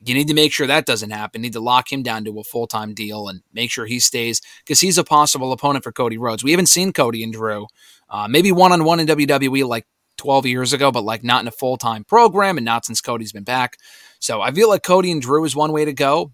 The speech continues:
That, to me, would make the most sense as a program. There's that. Um, you know, him and Judgment Day's obviously been done, been done to death. If he goes to SmackDown, a rematch with Roman is possible. Don't really need to see that necessarily coming out of WrestleMania.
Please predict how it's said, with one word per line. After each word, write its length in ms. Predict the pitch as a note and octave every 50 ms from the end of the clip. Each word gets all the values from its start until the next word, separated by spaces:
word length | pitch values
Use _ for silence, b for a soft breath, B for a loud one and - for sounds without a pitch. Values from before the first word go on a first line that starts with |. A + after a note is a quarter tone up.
| _ _
That, 240 | B2 C3 C3+ - -
to 100 | - C3+
me, 100 | B2+ C3
would 140 | C3+ C#3 B2
make 160 | B2+ C3+ -
the 80 | - C3
most 200 | C3 C3 B2 -
sense 200 | B2+ B2 A#2 -
as 80 | -
a 60 | C3
program. 640 | - - C#3+ C3+ C3+ A#2+ C3+ B2+ C3 C3 C3+ C#3+ D3 b b b b b b b b b b b b b b _
There's 320 | - B2+ B2 A#2+ A#2+ A2
that. 440 | A2 B2+ C#3+ D#3 D3+ D3+ D3+ C#3+ - _ -
Um, 640 | B2 A#2+ A#2+ A#2 A#2 A#2 A#2 A#2 A#2 A2+ A2 A2 - _ _ _ _
you 100 | F#3+ B2+
know, 100 | B2 A#2+
him 120 | C3 D#3
and 120 | E3+ D#3+ C#3
Judgment 340 | B2 D#3 D#3 D3 C#3+ D3 C3+
Day's 180 | C#3 C3+ B2
obviously 380 | B2+ B2 A#2+ A#2+ A#2 - - A#2
been 160 | A2 A2+ A2+
done, 300 | A2+ A2+ A2+ A2 A2+ A#2 - - A#2+ A#2
been 160 | B2 A#2+ A#2+
done 160 | A#2+ A#2+ A#2
to 60 | A2+ G#2+
death. 260 | G2 G#2+ G2+ G2 -
If 100 | A2+ A2+
he 80 | C3+
goes 240 | C3+ D3 D3 C3+ - -
to 60 | A#2+
SmackDown, 680 | - - D3+ D3+ E3+ E3+ - - E3+ D#3+ D#3+ D#3+ D#3 D3 b b b b b b _ _ -
a 20 |
rematch 500 | B2 B2+ D3 D#3+ E3+ E3+ E3 D#3+ D#3+ -
with 100 | D3+ B2
Roman 260 | C3+ C#3+ C#3+ C#3+ C#3+
is 80 | C3+ -
possible. 560 | - D3 C#3 C3+ C3 - C3+ C3 B2+ B2+ B2+
Don't 200 | - C#3+ C#3 C#3
really 200 | C3+ C3+ C3+ C3+
need 140 | B2+ B2+ A#2+
to 100 | A2+ A2+
see 140 | G#2 A#2+ A#2+
that 120 | A#2 A2
necessarily 560 | A2+ A#2 A#2 - A#2 - - B2+ A#2+ A#2+ A#2+ A#2+
coming 280 | - - A#2 A2+ A2+
out 80 | A2+ A2
of 60 | A2
WrestleMania. 680 | A2+ A2 - - A#2 A2+ A2+ A2+ A#2 A#2 A2+ A2+ A#2